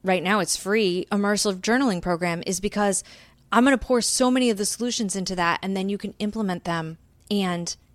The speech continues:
it's not gonna break the bank, right? Doctor Mindy Pelz,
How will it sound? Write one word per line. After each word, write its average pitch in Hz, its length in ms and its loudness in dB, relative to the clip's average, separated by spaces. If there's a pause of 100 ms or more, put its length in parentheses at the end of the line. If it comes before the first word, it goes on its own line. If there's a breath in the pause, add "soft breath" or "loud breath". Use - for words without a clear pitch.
(180)
it's 202 180 -2
not 208 400 4
gonna 208 180 2
break 190 280 0
the 185 80 -2
bank, 202 480 -6 (360)
right? 208 220 0 (720 loud breath)
Doctor 240 300 4
Mindy 233 260 2
Pelz, 214 640 2